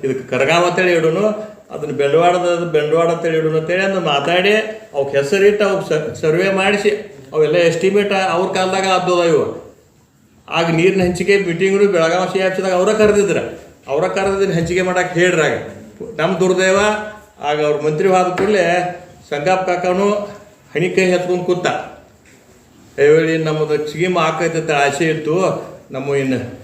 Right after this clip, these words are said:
ನಿತ್ತುಪ್ಪ, ಇನ್ನು ಆಗಂಗಿಲ್ಲ" ಅಂತೇಳಿ ಅವ್ರ ಮಂತ್ರಿ ಆದ ಕೂಡಲೇ ನಮ್ಗೆ ಅವ್ರ ಅಸ್ತ್ರ ಅಂತೇಳಿ ಹಿಂಗೆ ಆಯ್ತು. ಅದು ಆದ ಬಳಿಕ ಮುಂದಾಯ್ತು ಹಂಗೆ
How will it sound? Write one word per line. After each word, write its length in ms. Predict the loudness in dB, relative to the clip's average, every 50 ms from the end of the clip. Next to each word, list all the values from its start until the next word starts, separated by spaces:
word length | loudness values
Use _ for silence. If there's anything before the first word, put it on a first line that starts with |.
| 0 0
ನಿತ್ತುಪ್ಪ, 400 | 2 2 4 2 2 2 2 0
ಇನ್ನು 240 | 0 0 0 -2
ಆಗಂಗಿಲ್ಲ" 440 | -2 -2 -2 -2 -2 -2 -2 -4 -4
ಅಂತೇಳಿ 360 | -4 -6 -8 -10 -10 -14 -18 -20 -20 -20 _ _ _ _ _ _ _ _ _ _ _ _ -2
ಅವ್ರ 160 | 0 0 2
ಮಂತ್ರಿ 320 | 2 0 0 2 2 2
ಆದ 160 | 2 2 0
ಕೂಡಲೇ 480 | -2 -4 -4 -6 -4 -6 -8 -10 -14 -18 -20 -20 -20 _ _ _ _ _ _ _ _ _
ನಮ್ಗೆ 240 | -4 0 2 2 4
ಅವ್ರ 260 | 4 4 4 4 2
ಅಸ್ತ್ರ 300 | 2 -2 -4 -6 -4 -4
ಅಂತೇಳಿ 340 | -4 -4 -4 -4 -4 -4 -2
ಹಿಂಗೆ 140 | -2 -2 -2
ಆಯ್ತು. 320 | -2 -2 -2 -4 -4 -8 -10 -10 -14 -16 -20 -20 -20 -20 -14 -12
ಅದು 100 | -12 -10
ಆದ 220 | -6 -6 -6 -4
ಬಳಿಕ 340 | 0 0 0 2 2 0 0
ಮುಂದಾಯ್ತು 440 | 0 0 0 0 0 0 0 -2 -2
ಹಂಗೆ 500 | -2 0 0 -2 -2 -4 -10 -14 -16